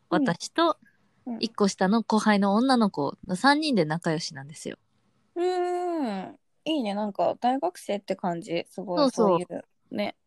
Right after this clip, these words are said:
Speaker 2: うん、しっかりやってます、大学生。
Speaker 1: ね、そういうコミュニティをなかなか大学じゃないと作れないからね。
Speaker 2: そう。で、まあ、
Speaker 1: うん。
Speaker 2: それで、
Speaker 1: うん。
Speaker 2: その後輩ちゃんの誕生日会を来週やることになってるんですけど、
Speaker 1: うん。うんうんう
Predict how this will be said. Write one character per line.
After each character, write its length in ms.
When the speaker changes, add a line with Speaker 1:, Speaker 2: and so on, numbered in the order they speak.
Speaker 2:
う 220
ん、 40
し 140
っ 60
か 120
り 80
や 80
っ 20
て 120
ま 100
す、 220
大 160
学 160
生。 240
Speaker 1:
ね、 260
そ 160
う 40
い 20
う 40
コ 140
ミ 120
ュ 20
ニ 160
テ 100
ィ 300
を 120
な 160
か 140
な 140
か 160
大 160
学 260
じ 80
ゃ 40
な 120
い 60
と 120
作 200
れ 100
な 120
い 40
か 120
ら 60
ね。 220
Speaker 2:
そ 460
う。 200
で、 100
ま 120
あ、 20
Speaker 1:
う 20
ん。 60
Speaker 2:
そ 100
れ 160
で、 400
Speaker 1:
う 80
ん。 180
Speaker 2:
そ 60
の 180
後 220
輩 180
ち 80
ゃ 80
ん 80
の 100
誕 320
生 240
日 140
会 300
を 320
来 160
週 160
や 120
る 120
こ 100
と 140
に 100
な 120
っ 20
て 120
る 80
ん 40
で 80
す 100
け 100
ど、 360
Speaker 1:
う 40
ん。 100
う 20
ん 60
う 40
ん 40
う 220